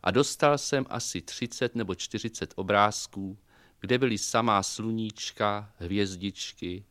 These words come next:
měsíc. A tak jsem si řekl, že k těm obrázkům napíši verše. No a jednou jsem se do té práce pustil, šlo mi to dost stěžka ze začátku,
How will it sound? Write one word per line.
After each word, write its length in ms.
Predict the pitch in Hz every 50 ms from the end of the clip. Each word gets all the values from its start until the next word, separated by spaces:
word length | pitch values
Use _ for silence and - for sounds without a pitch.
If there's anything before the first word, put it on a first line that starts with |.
| _ -
měsíc. 920 | 92 87 87 95 98 - - - - 90 82 82 - - - - - - _ _ _ _ - - - - - _ -
A 80 | 110
tak 160 | - 131 135 -
jsem 180 | - 165 160
si 220 | 151 - - 123 107
řekl, 500 | 95 113 120 117 - - 143 139 139 127
že 400 | 113 113 123 113 107 101 98 95
k 120 | - -
těm 200 | - 107 98 95
obrázkům 680 | - 117 113 117 117 113 117 113 - - - - 107 104
napíši 480 | 104 101 - - 92 95 - - - 85
verše. 500 | 82 80 78 80 - - - 67 71 - _ _ _ _ _ _ _ _ _ _ _ _ _ _ _ _ _ _ _ _ _ _ - _ _ _ _ _ _ _ _ _ _ _ _ _ _ _ _ _ _ -
No 160 | 98 110 120
a 80 | 123 123
jednou 300 | 123 127 123 127 131 135
jsem 220 | - - - 123
se 140 | - - -
do 80 | 117 110
té 180 | - 120 113
práce 420 | 113 - 110 107 107 - - - -
pustil, 760 | - 90 90 - - - - - - 104 110 113 117 123 120 - _ _ _ _ _ _ _ _ _ _ _ _ _ _ _ _ _ _
šlo 220 | - - - 95
mi 100 | 95 101
to 140 | 98 - 101
dost 500 | 85 85 82 - - - - - - - _ _ _ _ _ -
stěžka 540 | - - - - 90 87 - - - - 107
ze 120 | 101 101
začátku, 800 | 101 107 104 - - - 101 101 101 - - _ - 110 113 113